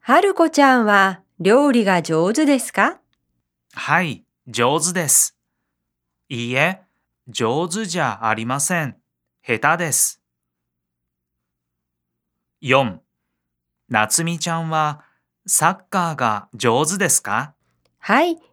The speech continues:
Speaker 1: 上手です。いいえ、上手じゃありません。下手です。五、佐藤さんはバスケットボールが上手ですか？
Speaker 2: はい、上手です。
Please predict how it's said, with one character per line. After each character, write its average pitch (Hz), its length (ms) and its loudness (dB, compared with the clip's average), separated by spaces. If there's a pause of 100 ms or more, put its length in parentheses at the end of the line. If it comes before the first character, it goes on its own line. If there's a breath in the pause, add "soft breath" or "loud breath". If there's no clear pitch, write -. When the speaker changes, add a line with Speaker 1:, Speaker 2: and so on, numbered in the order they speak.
(260 soft breath)
Speaker 1:
上 214 320 4
手 381 100 2
で 277 200 2
す。 - 280 -14 (760)
い 202 260 0
い 208 60 0
え、 240 260 0 (460)
上 202 320 4
手 370 120 2
じ 294 120 4
ゃ 202 160 0
あ 156 60 -2
り 180 120 0
ま 285 160 2
せ 320 240 4
ん。 190 180 -4 (460)
下 180 140 0
手 269 180 4
で 269 200 2
す。 - 320 -16 (1300)
五、 196 400 -2 (720)
佐 320 280 4
藤 359 260 4
さ 285 260 4
ん 233 60 2
は 202 340 4 (360 soft breath)
バ 180 200 2
ス - 100 -10
ケ 311 140 4
ッ 330 120 -2
ト 349 180 4
ボ 370 220 4
ー 381 40 2
ル 320 120 4
が 233 200 2
上 190 320 2
手 302 100 0
で 277 160 4
す - 140 -8
か？ 196 260 -2 (680)
Speaker 2:
は 156 240 0
い、 147 200 -6 (400)
上 127 320 2
手 185 140 -4
で 170 140 0
す。 - 280 0